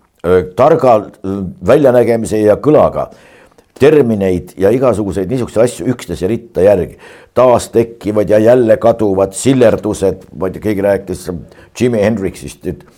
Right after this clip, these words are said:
et mürakeeriste, äh, lummuses ja, ja mingisuguseid niisuguseid asju. No, tähendab, see on küll kena lugeda,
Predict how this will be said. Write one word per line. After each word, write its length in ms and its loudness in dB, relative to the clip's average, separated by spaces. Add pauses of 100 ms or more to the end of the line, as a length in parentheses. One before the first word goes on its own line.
(260)
et 260 -4 (880)
mürakeeriste, 1200 2
äh, 720 0
lummuses 920 0
ja, 200 0
ja 140 0
mingisuguseid 680 -4
niisuguseid 400 -2
asju. 300 -2 (640)
No, 100 2 (560)
tähendab, 400 0 (1300)
see 140 2
on 80 -4
küll 160 2
kena 240 4
lugeda, 460 4